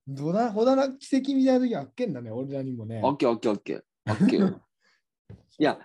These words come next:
Speaker 2: いや、いっつも、いっつもあれなのよ。そのなんか、喋っ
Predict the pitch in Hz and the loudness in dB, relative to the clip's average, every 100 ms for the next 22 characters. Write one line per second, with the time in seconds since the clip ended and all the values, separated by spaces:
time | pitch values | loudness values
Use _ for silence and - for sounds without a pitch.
0 | - 175 - 175 - - 240 139 160 - | 0 0 2 -2 -4 -2 -2 0 -4 -4
1 | 233 123 151 180 117 71 - 170 160 147 | -2 0 0 0 -2 -6 -10 -8 -6 -4
2 | 90 - _ _ - - 196 254 | -4 -6 _ _ -16 -8 -4 -4